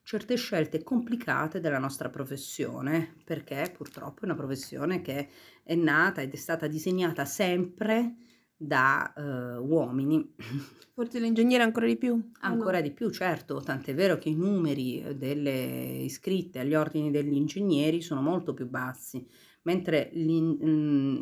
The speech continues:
Speaker 1: le iscritte all'ordine degli architetti sono il cinquanta per cento ormai, le iscritte all'ordine degli ingegneri sono sotto il trenta per cento, in alcune città anche meno, anche il dieci per cento.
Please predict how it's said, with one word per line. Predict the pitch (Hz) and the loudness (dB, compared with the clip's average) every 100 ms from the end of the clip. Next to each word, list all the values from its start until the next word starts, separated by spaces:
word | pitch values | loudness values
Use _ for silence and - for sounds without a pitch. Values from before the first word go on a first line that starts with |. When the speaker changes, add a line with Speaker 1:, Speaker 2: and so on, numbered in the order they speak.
| - | -4
Speaker 1:
le | 156 | -4
iscritte | 147 - 214 - | -4 -2 -6 -2
all'ordine | 143 165 165 151 143 | 2 2 2 0 2
degli | 143 | 0
architetti | 135 - 175 185 185 135 | -2 -4 -2 -2 -2 -6
sono | - 160 160 165 | -4 0 2 2
il | |
cinquanta | - 143 131 127 143 | -2 -8 -4 -4 -4
per | 135 - | -6 -8
cento | - 131 123 120 127 | -4 -4 -4 -8 -8
ormai, | 120 120 120 123 160 233 - - - - _ - | -2 0 0 0 0 0 -4 -20 -20 -20 _ -4
le | 165 | -4
iscritte | - 233 240 | -2 -4 -2
all'ordine | 139 165 165 | 0 0 2
degli | 156 180 | 2 2
ingegneri | 185 220 147 151 | 2 2 2 2
sono | 165 131 123 | 0 -2 -6
sotto | - 151 160 - - | 0 2 2 -2 -8
il | 123 | -8
trenta | - 139 135 135 | -6 -8 -6 -10
per | 165 | -10
cento, | - 202 190 170 170 135 | -2 0 2 2 -2 -2
in | 139 | -2
alcune | 143 170 156 | -4 -2 -2
città | 143 151 - 151 | -2 -4 0 0
anche | 147 - 123 123 123 | 0 -4 -4 -4 -2
meno, | 139 160 135 127 | 2 2 2 -2
anche | 127 143 143 | -6 -6 -6
il | 131 | 0
dieci | 170 165 139 - | 2 2 0 -4
per | 127 | -8
cento. | - - 123 131 - - | -8 -10 -10 -8 -8 -8